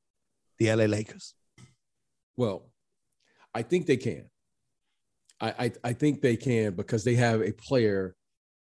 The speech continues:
Speaker 2: that has shown that he can carry them to the playoffs just a year ago. Ja Morant,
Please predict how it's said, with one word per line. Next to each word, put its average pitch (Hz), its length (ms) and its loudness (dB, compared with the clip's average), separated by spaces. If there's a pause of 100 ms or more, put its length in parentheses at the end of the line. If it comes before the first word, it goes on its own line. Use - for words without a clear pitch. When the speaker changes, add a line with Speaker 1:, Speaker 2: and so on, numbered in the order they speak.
(760)
Speaker 2:
that 113 160 0
has 113 180 0
shown 135 440 2
that 107 140 0
he 131 140 0
can 104 180 -4
carry 127 460 2
them 87 320 -4 (160)
to 127 80 -2
the 98 80 -6
playoffs 107 520 -4 (140)
just 180 160 -6
a 113 40 0
year 104 260 0
ago. 90 340 -6 (200)
Ja 208 220 8
Morant, 139 480 4